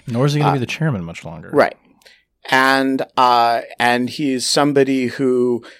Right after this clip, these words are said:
Speaker 2: uh, has been all over the place with respect to, uh, Donald Trump. And he has an extremely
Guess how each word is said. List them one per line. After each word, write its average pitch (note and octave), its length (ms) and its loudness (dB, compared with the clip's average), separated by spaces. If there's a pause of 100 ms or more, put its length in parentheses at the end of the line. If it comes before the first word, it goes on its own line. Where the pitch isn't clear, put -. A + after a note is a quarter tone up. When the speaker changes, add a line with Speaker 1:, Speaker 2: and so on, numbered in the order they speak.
(260)
Speaker 2:
uh, A2 240 2
has B2+ 340 0
been C3 280 2
all C#3 320 6
over C3+ 200 4
the A2+ 80 -4
place G#2+ 480 -10
with - 220 -10
respect - 500 -4
to, G2 560 -6
uh, G2 300 -2
Donald F2+ 360 -4
Trump. - 360 -16 (1120)
And B2+ 580 2 (420)
he C#3 280 -2
has B2 320 2
an B2+ 80 -4
extremely A#2 1200 0